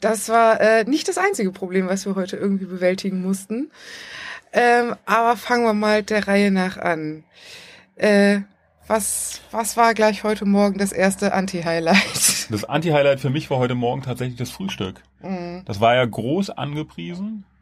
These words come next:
Speaker 2: ähm, und wir sind ja in Italien. Demzufolge erwartet man eigentlich gutes Essen und es wurde bisher ja auch bestätigt. Aber Brot können sie irgendwie nicht so backen. Zumindest
Speaker 1: Nee.
Speaker 2: trifft das nicht so unseren Geschmack.
Speaker 1: Nee, das war irgendwie so wie Zwieback.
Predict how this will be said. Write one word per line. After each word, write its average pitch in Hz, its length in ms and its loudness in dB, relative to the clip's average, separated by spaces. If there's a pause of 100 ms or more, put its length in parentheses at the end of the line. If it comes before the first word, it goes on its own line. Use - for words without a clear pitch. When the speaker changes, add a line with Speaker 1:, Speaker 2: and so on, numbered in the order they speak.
(120)
Speaker 2:
ähm, 113 460 -4
und 110 120 -10
wir 107 100 4
sind 117 120 0
ja 120 80 2
in 110 100 -2
Italien. 143 640 -2 (360)
Demzufolge 113 680 2 (340)
erwartet 101 580 0
man 156 160 0
eigentlich 127 320 -4
gutes 135 320 -6
Essen 196 360 0
und 127 140 0
es 101 100 0
wurde 120 220 4
bisher 113 260 0
ja 101 80 0
auch 98 100 -4
bestätigt. 123 600 -8 (440)
Aber 110 260 2
Brot 120 280 -2
können 117 180 0
sie 120 80 -2
irgendwie 117 300 -4
nicht 104 160 -4
so 98 80 -4
backen. 98 320 -12 (340)
Zumindest 180 440 4
Speaker 1:
Nee. 165 60 -2
Speaker 2:
trifft 127 220 0
das 110 100 0
nicht 120 160 2
so 123 100 -2
unseren 113 280 0
Geschmack. - 420 -6 (840)
Speaker 1:
Nee, 196 240 6
das 175 240 -4
war 185 260 2
irgendwie 180 720 -2
so 175 460 -8 (640)
wie 175 240 -16
Zwieback. 170 720 -10